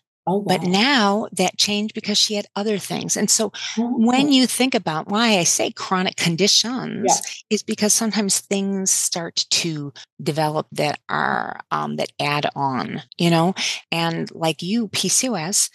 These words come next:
Speaker 2: I mean, you know, P C O S is really serious, guys. And it, it still has lots of questions about
Speaker 1: It
Speaker 2: it
Speaker 1: does.
Speaker 2: because,
Speaker 1: Yeah.
Speaker 2: right? And
Speaker 1: Yeah, it
Speaker 2: we
Speaker 1: does.
Speaker 2: just,
Speaker 1: People
Speaker 2: we
Speaker 1: don't
Speaker 2: don't,
Speaker 1: know. Mm-hmm.
Speaker 2: we don't, people don't know. And they assume always that it's about people being heavy.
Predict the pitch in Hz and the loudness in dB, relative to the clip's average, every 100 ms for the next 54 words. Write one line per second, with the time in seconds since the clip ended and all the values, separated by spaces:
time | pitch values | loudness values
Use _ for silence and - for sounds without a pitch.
0 | - - 214 214 214 _ 220 226 - _ | -12 -2 2 2 0 _ -2 0 -2 _
1 | - 339 320 381 330 - 220 196 214 - | -4 -2 0 0 0 -2 -4 -4 -6 -2
2 | - - - 359 147 - - - - 214 | 0 0 -2 -2 0 0 0 -2 -2 -2
3 | - - 202 202 208 - - _ _ _ | -2 -2 0 0 0 -2 -8 _ _ _
4 | _ _ _ - 233 - - 214 - - | _ _ _ -6 -6 -6 -6 -4 0 0
5 | - 311 349 254 233 202 208 226 233 - | 0 0 -2 0 0 2 2 0 -2 -6
6 | 226 214 - 175 147 131 131 127 214 185 | -4 -2 -2 -4 -4 -6 -2 0 2 4
7 | 160 175 175 - - - - - 214 277 | 2 2 0 -2 -8 -12 -10 0 4 4
8 | 370 - - - 233 - 240 330 311 - | 2 -2 -10 -2 4 4 4 0 2 0
9 | - 202 208 - - 277 294 294 151 - | -2 -4 0 0 2 2 2 0 -4 -4
10 | 185 202 302 - 269 254 277 285 - 208 | 2 4 4 2 -2 2 2 2 -2 -4
11 | 240 330 302 294 220 208 190 196 202 - | 0 2 2 0 2 2 0 0 -2 0
12 | 170 165 165 165 - 233 226 - 208 214 | 0 0 2 2 2 2 0 2 4 6
13 | 208 208 190 175 170 180 151 160 156 - | 6 4 2 0 0 -2 0 0 2 0
14 | - - - 165 156 151 139 147 151 | -4 -4 -2 0 0 0 0 0 0